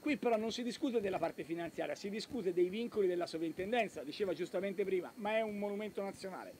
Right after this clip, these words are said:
Sì, ma è un monumento nazionale, io ritengo che il, il legislatore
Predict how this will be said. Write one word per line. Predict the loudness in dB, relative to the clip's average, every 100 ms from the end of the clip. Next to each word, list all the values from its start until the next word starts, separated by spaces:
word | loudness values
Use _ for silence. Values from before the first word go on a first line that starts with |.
| -14
Sì, | -4 -4 -6 -14 -16 -16 -20 -20 -20 -20 -20 -20 -20 -20 -20 -10
ma | 4 6
è |
un | 6
monumento | 2 0 0 2
nazionale, | 0 0 -2 0 4 4 2 -14 -20 -20 -20 0
io | 6 8
ritengo | 8 6 0 0 -2 -4 0
che | 4 4 4 -10 -20 -20 -16 -14 -14 -16 -18 -20 -20 -20 -14
il, | -4 -4 0
il | 0 4
legislatore | 2 4 2 2 2 2 4 4